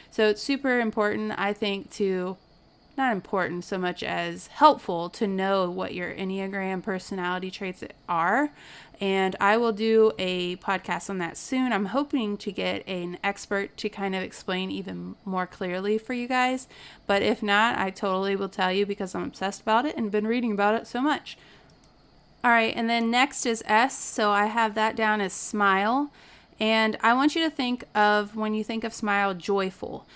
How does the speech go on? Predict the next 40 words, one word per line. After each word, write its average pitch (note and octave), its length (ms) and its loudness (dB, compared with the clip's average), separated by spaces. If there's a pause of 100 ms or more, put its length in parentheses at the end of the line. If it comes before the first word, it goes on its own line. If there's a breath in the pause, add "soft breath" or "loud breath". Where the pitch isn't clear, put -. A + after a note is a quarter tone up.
(200 loud breath)
And G#3 280 0
I G#3 120 2
want A#3 220 0
you B3 80 0
to A#3+ 60 0
think A3 260 -2
of F#3+ 160 -2
joyful B3+ 580 2
because A#3 360 -2
it G#3+ 140 -2
is B3 160 2
internal G#3 600 0
work. - 400 -10 (160)
It's A3 360 2
really C4 260 2
the A3+ 200 -2
attitude A3 560 0
that F#3+ 140 -4
defies F#3+ 440 -2
the - 100 -10
circumstances. B3+ 1000 -4 (280 loud breath)
Whereas A3 560 6
if - 140 -6
you G#3+ 80 -4
think G#3+ 220 0
of F#3+ 80 -2
happiness, G#3+ 840 -2
it's - 220 -6
more A3 240 2
of G#3 160 2
a F#3+ 80 -2
feeling, G3+ 580 -2 (300 loud breath)
or G3 560 4 (120)
things A3 400 2
outside F#3+ 680 2
of F3 140 -6
you F3+ 400 -4
can F#3+ 260 -6 (100)
kind G#3 240 -2
of, F3+ 140 -4